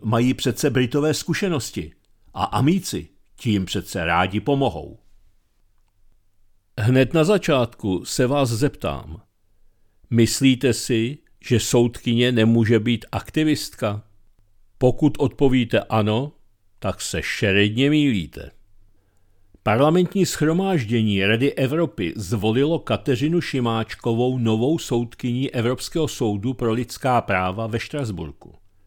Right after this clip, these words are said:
Paní Šimáčková je aktivistka par excellence. Pokud tomu nevěříte, tak právě ona jako první u nás prosadila, aby mohlo mít dítě oficiálně dva otce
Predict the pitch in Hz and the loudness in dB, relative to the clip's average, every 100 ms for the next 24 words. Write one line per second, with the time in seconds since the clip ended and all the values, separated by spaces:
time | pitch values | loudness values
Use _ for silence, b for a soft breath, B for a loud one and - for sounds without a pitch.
0 | _ _ _ _ _ _ _ _ - 107 | _ _ _ _ _ _ _ _ 0 2
1 | 120 127 - 185 170 135 - - 85 80 | 2 0 0 0 0 -2 -6 -8 -6 -8
2 | 80 95 - - 113 - 110 - 135 135 | -10 -14 -10 -2 -2 0 -6 -2 0 0
3 | - - 143 - 117 139 165 143 - 101 | -4 -4 -4 2 2 2 0 -4 -6 -6
4 | 73 64 64 - - _ _ _ _ _ | -6 -6 -14 -20 -20 _ _ _ _ _
5 | - - 107 - 131 - 135 123 110 107 | -8 0 0 0 -2 0 2 4 4 2
6 | 110 117 113 123 120 131 143 - 110 - | 2 0 0 -4 -4 -6 -6 -4 -6 -4
7 | 120 110 117 - 143 139 90 85 - 104 | -4 0 -2 0 0 0 -2 -4 -4 -4
8 | 101 120 - 143 143 107 80 80 - 123 | 0 -2 0 0 0 -2 -6 -8 -6 -4
9 | 135 - - 95 - 95 90 85 80 104 | -4 -4 -6 -6 -4 -6 -4 -6 -6 -12
10 | b b b - 113 123 120 127 123 160 | b b b -6 0 2 4 4 4 2
11 | 165 151 95 117 117 139 - 117 - 135 | 2 -2 -2 -2 0 -2 0 -2 0 -2
12 | - 139 127 131 143 117 117 104 101 - | -2 -2 0 -2 -2 -2 -2 -2 -8 -8
13 | - 120 | -6 -6